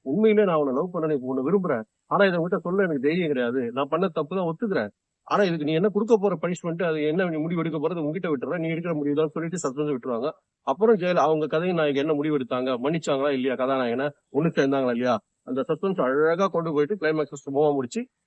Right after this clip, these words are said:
எல்லாருக்கும் ஒரு சிறப்பா நம்ம படம் பார்த்த ஃபேன்ஸை ரொம்ப திருப்திகரமா அனுப்புவாங்க. அந்த விதத்துல இந்த படத்துல வந்து, அஹ், நம்ம ஃபேன்ஸுக்கு, அஹ், தமிழ் சினிமா ரசிகர்களுக்கு மிகச்சிறந்த படங்களில் ஒன்றா அமைஞ்சது சவாலே சமாளி.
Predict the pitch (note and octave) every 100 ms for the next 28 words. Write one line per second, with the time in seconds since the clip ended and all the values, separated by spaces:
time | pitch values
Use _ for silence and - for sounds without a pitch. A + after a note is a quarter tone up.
0 | _ C#3+ D#3 D#3 D#3+ D3 B2+ A#2 D3 C#3
1 | C#3 C3 B2+ B2+ A#2+ A2+ D3 D3+ C#3+ C3+
2 | A2+ C#3 C#3 G#3+ D4 _ _ C#3 D3+ D#3
3 | D3 D3+ D3+ C#3 C#3 B2+ A#2 A#2 D#3+ -
4 | D3 F3+ F3 F3 C#3 C3 C#3 B2 B2+ A3+
5 | - - _ - C3 D3 E3+ C#3+ - E3
6 | F#3+ C#3+ C#3 A#2 B2+ D3 D#3+ D#3 C#3+ B2+
7 | B2+ E3+ C#3+ D#3+ D3+ C3+ C3+ D#3 D3+ C3+
8 | C3+ C3+ A#2+ B2 B2+ A2+ A2 C3+ A3 -
9 | _ - C3 C3 B2 A2+ G#2+ G#2+